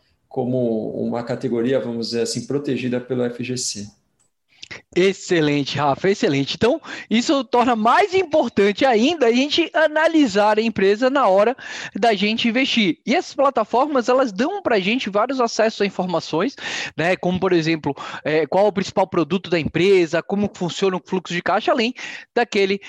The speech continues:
Speaker 2: rating de risco lá. Perfeito? É, Rafa, é isso que a gente tinha pra falar sobre P dois P Lending, a não ser que você tenha alguma coisa a, a além pra, pra comentar, se não,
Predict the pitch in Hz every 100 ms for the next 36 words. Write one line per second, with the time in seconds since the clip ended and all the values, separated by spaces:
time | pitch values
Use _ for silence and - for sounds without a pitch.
0 | - - 160 185 185 - 185 175 143 147
1 | - 180 104 - - - - - 180 269
2 | 330 202 - - - - 214 214 214 214
3 | 202 - - - - 320 330 170 - _
4 | _ 285 302 233 320 - - 247 233 -
5 | 233 - 202 208 220 196 202 202 196 190
6 | - 196 160 185 226 208 196 233 - 208
7 | 214 202 - - 180 185 185 208 190 202
8 | 190 190 160 175 170 180 170 180 185 175
9 | 160 - 185 185 190 226 220 202 - 359
10 | 247 302